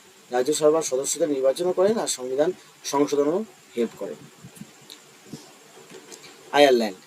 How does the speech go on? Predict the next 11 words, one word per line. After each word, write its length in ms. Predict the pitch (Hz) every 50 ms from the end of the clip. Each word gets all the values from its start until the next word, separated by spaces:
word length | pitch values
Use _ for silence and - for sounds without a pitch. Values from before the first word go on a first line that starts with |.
| - - - - - -
আয়ারল্যান্ডে 400 | 127 139 156 165 170 170 170 170
কি 180 | 156 151 165 175
আছে? 260 | 160 151 - 208 226
সঠিক 440 | - - - 165 170 - 220 220 190
নীতিতে 440 | 180 175 165 190 190 - 185 175 156
রাজ্য 340 | 147 131 131 127 - 165
চালাতে 400 | 156 165 151 151 147 - - 151 156 - - - - - -
রাজার 340 | 131 131 135 143 151 160 160
মনোনয়ন 480 | 156 143 139 143 143 147 147 151 151 147
নয়, 280 | 139 139 147 180 220 - - - -
রাজ্যের 520 | 123 120 120 113 110 113 - - 165 185